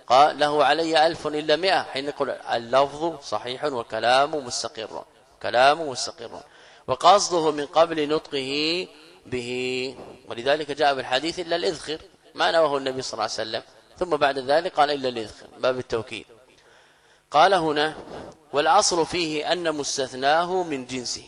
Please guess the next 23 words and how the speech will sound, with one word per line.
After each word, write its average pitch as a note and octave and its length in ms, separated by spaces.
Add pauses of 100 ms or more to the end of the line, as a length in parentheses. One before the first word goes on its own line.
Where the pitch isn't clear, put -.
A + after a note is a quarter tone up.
(260)
مستثنى C3+ 640 (600)
أو B2 120
الاستثناء C3+ 800 (320)
قسمه C3 340
النحاة B2+ 420
إلى B2 140
قسمين: A#2+ 560 (160)
استثناء B2+ 420
متصل B2+ 540 (580)
واستثناء B2 720 (500)
منفصل A2+ 500 (320)
أو C3 140
منقطع. A2 500 (500)
الاستثناء C#3+ 480
المتصل E3+ 540
هو D3+ 160
ما C3+ 100
كان D3 320
مستثنى C#3+ 420
من C3 160
جنس C#3 240
المستثنى A#2 540
منه، G2+ 260